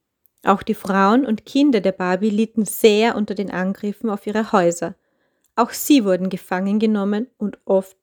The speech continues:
getötet. Merle schnieft. „Das ist so traurig.“ Ja, das ist es. Der Bab konnte tagelang nichts offenbaren,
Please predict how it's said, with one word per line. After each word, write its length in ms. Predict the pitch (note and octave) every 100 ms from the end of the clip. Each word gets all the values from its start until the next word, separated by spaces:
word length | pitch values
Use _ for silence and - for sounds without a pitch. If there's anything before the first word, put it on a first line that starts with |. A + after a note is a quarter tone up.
| _
getötet. 680 | - - F#3+ F3+ - - _ _ _ _ _ _ _ _ _ _ _ _ _ _ _ - -
Merle 400 | G3+ F3+ F#3 F3+
schnieft. 640 | - G3 F3+ - _ - _ - - - _
„Das 140 | - B3+
ist 220 | C#4+ -
so 180 | C4+ D#4+
traurig.“ 840 | - - A3+ E4 E4 F3+ - _ _ _ _ _ _ _ _ _
Ja, 300 | - G3+ F3 - _ _ - _ _ -
das 200 | F#3 -
ist 300 | - - -
es. 200 | - _ _ _ _ _ _ _ _ _ _ _ _ _
Der 80 | G3+
Bab 480 | - F#3+ G#3+ C4 _
konnte 340 | - B3 G#3 -
tagelang 840 | - G#3 G#3 A3+ B3 A3+ G#3 G#3+
nichts 320 | G#3+ A#3+ - -
offenbaren, 640 | A3 G#3 G3 F#3 F3 F#3+